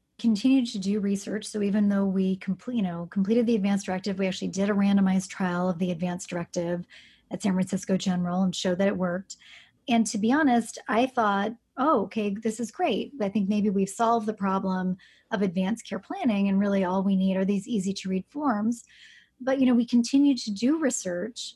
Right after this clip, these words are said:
and talk to patients and their family members who had been through making, having to make major medical decisions for themselves or others. We actually talked to seventy people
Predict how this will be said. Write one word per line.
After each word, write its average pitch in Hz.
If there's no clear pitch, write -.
and 208
talk 220
to 220
patients 196
and 220
their 196
family 285
members 185
who 269
had 226
been 254
through 202
making, 233
having 220
to 220
make 202
major 196
medical 190
decisions 190
for 196
themselves 190
or -
others. 214
We 214
actually 202
talked 202
to 190
seventy 196
people -